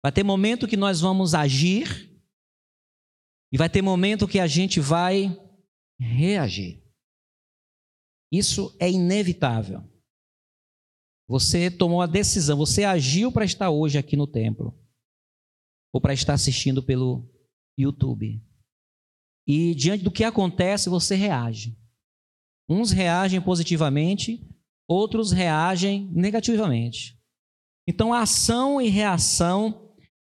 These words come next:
elas fazem parte da nossa vida.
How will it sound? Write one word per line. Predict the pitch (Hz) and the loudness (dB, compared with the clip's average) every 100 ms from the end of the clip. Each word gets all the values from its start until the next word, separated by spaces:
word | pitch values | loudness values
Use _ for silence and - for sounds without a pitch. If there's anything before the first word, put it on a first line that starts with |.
| - | -2
elas | 190 208 - | 0 0 -2
fazem | - 220 254 233 208 | 0 0 2 2 0
parte | - 165 170 180 - 196 190 - | 0 0 0 -2 -2 -2 -4 -2
da | 143 | 0
nossa | 175 156 190 - 208 | 0 2 0 0 0
vida. | 151 147 165 113 - | 0 0 -2 -4 -14